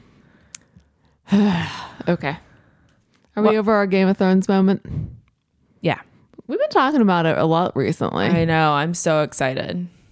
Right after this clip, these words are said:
Speaker 2: about talking about it.
Speaker 1: <laughs> Okay, it was
Speaker 2: Because
Speaker 1: like,
Speaker 2: it
Speaker 1: "Do you
Speaker 2: gives,
Speaker 1: know
Speaker 2: like,
Speaker 1: something I don't
Speaker 2: renew
Speaker 1: know?"
Speaker 2: li-, renewed life.
Speaker 1: Yeah.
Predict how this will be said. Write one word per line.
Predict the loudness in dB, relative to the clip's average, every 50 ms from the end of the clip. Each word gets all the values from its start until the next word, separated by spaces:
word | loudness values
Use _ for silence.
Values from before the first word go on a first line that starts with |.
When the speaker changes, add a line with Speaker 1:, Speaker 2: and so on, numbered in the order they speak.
| _ _ _ _ _ _ _ _ _ _ _ -8
Speaker 2:
about | -4 -2 -2 -2 -2
talking | -4 -6 -6 -6 -8 -10
about | -12 -6 -2 0 0
it. | 0 -2 -2 -4 -4
Speaker 1:
<laughs> | -4 -4
Okay, | -4 -2
it | -2 -2
was | -2 -2
Speaker 2:
Because | -2 0 0 2 0 0 0
Speaker 1:
like, |
Speaker 2:
it | 0
Speaker 1:
"Do |
you | 0 0
Speaker 2:
gives, | 0 2 2
Speaker 1:
know | 2
Speaker 2:
like, | 2 2
Speaker 1:
something | 2 0 0 2 2 2 2 2
I | 2 2
don't | 2 2
Speaker 2:
renew | 2 2 2
Speaker 1:
know?" | 2 2
Speaker 2:
li-, | 2 2 0 -2 -2 -2
renewed | -2 -2 0 2 2 2 2 2 2
life. | 2 2 2 2 2 0 -2 -6 -14 -20 -20 -14 _ -2
Speaker 1:
Yeah. | 0 0 0 0 -2 -4 -6